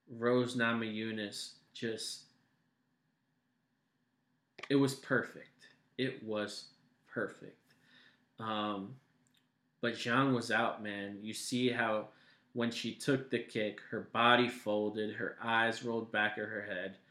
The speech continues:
And, you know, I think Rose woke her up by hitting her with the hammer fist. Um, but it was, you know, even if it went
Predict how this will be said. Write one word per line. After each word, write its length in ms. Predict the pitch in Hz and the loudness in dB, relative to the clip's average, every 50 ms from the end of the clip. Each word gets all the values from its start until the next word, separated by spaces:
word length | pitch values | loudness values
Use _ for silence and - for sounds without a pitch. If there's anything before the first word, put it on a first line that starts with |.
| _ - - _ _ _ _ _ - | _ -20 -20 _ _ _ _ _ -10
And, 180 | 131 110 110 110 | -8 -6 -4 -4
you 80 | 110 | -2
know, 180 | 107 104 104 - - - | -2 -2 -2 -2 -2 -2
I 100 | 117 123 | -2 -2
think 440 | - - 156 131 127 117 - - - _ _ _ _ - - | 0 2 4 4 4 4 0 -6 -14 _ _ _ _ -10 -2
Rose 400 | 110 117 135 143 139 131 - 117 | 2 4 6 6 4 4 0 -4
woke 340 | 104 104 110 127 131 131 | -4 0 0 0 0 2
her 180 | - 113 107 131 | 0 2 4 4
up 280 | 185 - - - - - _ _ _ _ - | 4 4 2 -4 -14 -20 _ _ _ _ -10
by 260 | 131 127 123 120 117 | -4 0 2 2 2
hitting 340 | 113 120 131 127 123 123 120 | 2 2 2 4 4 2 0
her 380 | 120 - 143 123 117 113 131 - - - - - - _ _ - | 0 2 2 2 2 0 -6 -10 -16 -20 -20 -20 -20 _ _ -4
with 260 | 120 120 120 117 - | 2 4 4 4 4
the 100 | - 110 | 2 0
hammer 400 | 110 107 113 110 110 107 107 107 | 2 2 2 2 2 0 0 -4
fist. 500 | 107 - - 101 98 98 98 - - - - | -6 -6 -4 -2 -2 -2 -2 -4 -8 -8 -8
Um, 380 | 107 107 104 101 101 98 101 113 131 - _ _ _ _ _ - | -8 -6 -6 -6 -6 -6 -8 -8 -12 -18 _ _ _ _ _ -2
but 160 | 123 113 101 - - - _ _ _ - | -2 0 -2 -2 -10 -18 _ _ _ 2
it 120 | - 170 | 4 6
was, 420 | 165 165 151 131 131 - - - - _ _ _ _ _ _ | 8 8 6 6 4 -2 -6 -10 -16 _ _ _ _ _ _
you 100 | - 127 | -2 -2
know, 180 | 120 117 110 98 - | 0 0 -2 -2 4
even 320 | 147 143 156 151 160 156 | 6 6 6 6 6 4
if 160 | 156 143 - | 4 2 2
it 160 | - 123 - 123 | -2 -4 -2 -2
went 260 | 120 117 117 110 | -2 -2 -2 -2